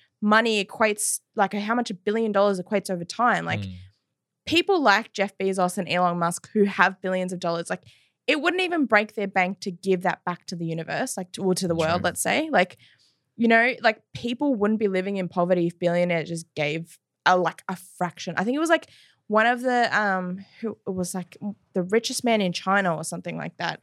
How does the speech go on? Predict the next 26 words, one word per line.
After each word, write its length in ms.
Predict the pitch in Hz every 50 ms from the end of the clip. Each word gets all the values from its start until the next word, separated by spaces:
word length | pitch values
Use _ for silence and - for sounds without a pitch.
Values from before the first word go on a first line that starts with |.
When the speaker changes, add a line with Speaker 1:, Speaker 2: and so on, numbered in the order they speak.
| _ -
Speaker 2:
Mm. 240 | 117 104 98 92 92 98 101
Speaker 1:
He, 520 | - - 262 262 277 285 285 285 285 - - _ _ _ - - - - _
for 160 | - 269 262
him 480 | 262 - - 285 294 311 330 359 370 - - _ -
to 480 | - - 277 262 254 254 254 262 254 247 _ _ _ _ _ _ _ _ _ -
donate 560 | - 226 214 220 220 220 208 208 208 190 - _ _ _ _ _ _ -
or 140 | 208 208 202
give 340 | 180 202 214 214 208 208 -
back 260 | 208 190 190 - -
twenty 440 | - - - 208 196 226 214 - 254
percent 840 | - - 269 - - - - - 175 180 240 311 320 - - - - _ _ _ _ _ _ _ _ _ _ _ -
of 120 | 214 208 202
how 280 | 208 - - 208 202 202
much 340 | 202 202 190 190 196 - -
he 400 | - - - - 208 208 208 214
has 420 | 208 - 190 185 180 185 196 202
in 160 | - - 190
his 200 | 190 190 185 180 175
bank 240 | - 170 175 180 -
account, 440 | 208 208 - 226 233 285 339 339 - -
Speaker 2:
Mm. 220 | 113 101 95 95 92 95 98 98 _ _ _ _ _ _ _ _ _ _ -
Speaker 1:
he 280 | - - - 285 277 233
would 160 | 240 254 233
still 200 | - - 277 262
be 160 | 240 220 233 214
a, 240 | 202 180 175 180